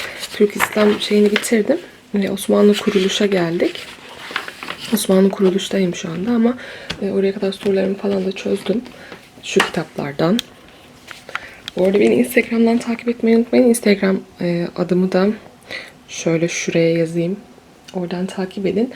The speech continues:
E, orada daha detaylı anlatıyorum. Hatta sorular paylaşıyorum. Bunların içerisinden önemli gördüğüm böyle farklı.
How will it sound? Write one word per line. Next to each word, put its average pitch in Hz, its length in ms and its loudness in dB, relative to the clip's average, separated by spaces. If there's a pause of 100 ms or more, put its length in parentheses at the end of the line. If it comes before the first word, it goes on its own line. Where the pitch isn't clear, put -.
(440)
E, 175 400 -4 (1200)
orada 190 180 2
daha 190 260 4
detaylı 185 520 2 (140)
anlatıyorum. 175 600 0
Hatta 190 240 2
sorular 170 400 0
paylaşıyorum. 156 680 -6
Bunların 165 260 -2
içerisinden 165 720 -6
önemli 165 360 -4
gördüğüm 160 480 -6
böyle 160 180 -6
farklı. - 500 -6